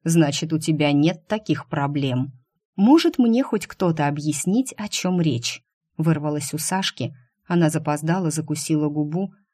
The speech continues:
и виновато глянула на обоих мужчин. «Изволь. Это не диагноз, скорее особенность, которая, как правило,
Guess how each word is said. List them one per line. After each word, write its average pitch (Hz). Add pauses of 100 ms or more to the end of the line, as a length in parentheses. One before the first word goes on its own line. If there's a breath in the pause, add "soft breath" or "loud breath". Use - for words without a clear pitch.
и 185
виновато 175
глянула 160
на 147
обоих 151
мужчин. 151 (600)
«Изволь. 143 (440 soft breath)
Это 185
не 180
диагноз, 151
скорее 151
особенность, 139 (180)
которая, 156
как 143
правило, 156